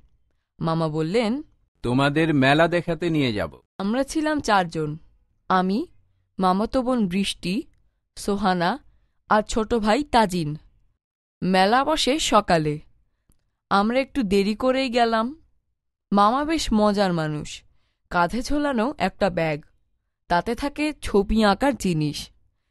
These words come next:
Speaker 1: থাকে একটা বাঁশি। পড়েন ঢাকার চারুকলা ইনস্টিটিউটে। মেলার একটু কাছে পৌঁছতে শুনতে পেলাম নাগরদোলার কেঁচর কেঁচর শব্দ। দেখলাম বাঁশের তৈরি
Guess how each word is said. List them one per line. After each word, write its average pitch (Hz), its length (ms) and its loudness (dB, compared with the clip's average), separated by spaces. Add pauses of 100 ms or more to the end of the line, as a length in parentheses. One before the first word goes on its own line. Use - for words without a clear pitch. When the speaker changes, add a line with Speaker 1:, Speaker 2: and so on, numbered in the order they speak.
(180)
Speaker 1:
থাকে 170 320 -6
একটা 190 320 0
বাঁশি। 170 520 -2 (760)
পড়েন 247 420 4 (420)
ঢাকার 247 280 0
চারুকলা 233 680 0
ইনস্টিটিউটে। 185 800 -6 (800)
মেলার 196 340 0
একটু 294 260 -4
কাছে 208 360 4
পৌঁছতে 285 520 0
শুনতে 214 380 0
পেলাম 240 420 2 (440)
নাগরদোলার 185 760 0
কেঁচর 233 440 0
কেঁচর 196 380 -2
শব্দ। 151 500 -4 (800)
দেখলাম 180 540 -2 (500)
বাঁশের 170 400 -2
তৈরি 247 340 -2